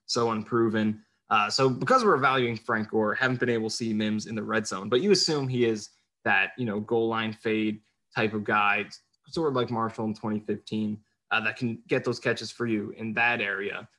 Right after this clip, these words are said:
Uh, and obviously he's been a vertical threat in terms of jump balls. Uh, we've seen some stuff over the middle, a few throws into the flat, but I think you're looking at more of a guy who can give you,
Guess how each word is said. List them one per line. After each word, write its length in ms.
Uh, 140
and 140
obviously 400
he's 180
been 220
a 80
vertical 420
threat 300
in 80
terms 240
of 100
jump 240
balls. 480
Uh, 80
we've 140
seen 240
some 260
stuff 360
over 180
the 80
middle, 380
a 60
few 320
throws 360
into 140
the 80
flat, 500
but 240
I 40
think 320
you're 200
looking 240
at 120
more 260
of 120
a 40
guy 300
who 100
can 140
give 240
you, 260